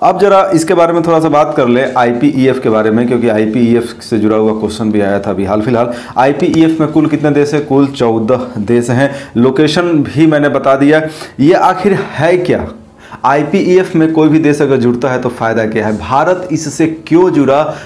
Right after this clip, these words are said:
मई दो हज़ार बाईस में और इसके चार पिलर में से एक पिलर से भारत निकल गया? दोस्तों चलिए अब हम ये देखते हैं कि आखिरकार आईपीईएफ़ के चार पिलर कौन-कौन से हैं और चारों पिलरों के बारे में विस्तार से थोड़ा समझेंगे,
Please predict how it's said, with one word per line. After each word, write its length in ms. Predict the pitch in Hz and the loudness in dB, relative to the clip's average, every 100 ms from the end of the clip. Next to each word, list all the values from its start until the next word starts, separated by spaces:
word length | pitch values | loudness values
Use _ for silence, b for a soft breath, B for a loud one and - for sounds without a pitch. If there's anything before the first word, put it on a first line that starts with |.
| B 107 | B -2
मई 200 | 127 147 | 0 0
दो 140 | 127 | 0
हज़ार 280 | 127 123 120 | 0 2 0
बाईस 380 | 107 127 143 135 | 0 0 0 0
में 120 | 143 | 0
और 200 | 127 123 | 0 -2
इसके 220 | 120 131 | -2 -4
चार 360 | 113 139 139 233 | -2 0 0 0
पिलर 300 | 139 131 131 | 0 0 0
में 100 | 123 | -2
से 180 | 135 127 | -4 -2
एक 220 | 131 - | -4 -2
पिलर 200 | 123 123 | 0 0
से 120 | 123 | 0
भारत 260 | 107 110 113 | -2 -2 -2
निकल 240 | 110 127 156 | -2 0 2
गया? 220 | 143 160 | 2 2
दोस्तों 380 | 160 156 160 202 | 0 0 0 0
चलिए 220 | 196 196 | 2 2
अब 120 | 185 | 2
हम 160 | 180 170 | 2 2
ये 80 | |
देखते 280 | 180 170 160 | 2 0 0
हैं 160 | 127 135 | -2 0
कि 100 | 139 | 0
आखिरकार 540 | 127 123 147 139 131 | 0 -2 -2 -2 -2
आईपीईएफ़ 600 | 117 110 107 127 120 123 | -2 -2 -2 0 0 0
के 100 | - | -2
चार 280 | 117 117 110 | -2 0 0
पिलर 320 | - 110 113 | 0 0 0
कौन-कौन 420 | 110 113 104 113 113 | 0 -2 -2 -2 -2
से 120 | 120 | 0
हैं 100 | 127 | 0
और 180 | 120 - | -2 -2
चारों 300 | 107 113 123 | 0 0 0
पिलरों 380 | - - 139 | 0 0 0
के 120 | 147 117 | 0 0
बारे 260 | 107 107 | 0 2
में 100 | 110 | 0
विस्तार 420 | 123 104 - 113 | 0 -2 -2 -2
से 120 | 117 120 | -2 -4
थोड़ा 180 | 110 | -4
समझेंगे, 460 | 107 135 139 185 | -2 -2 0 2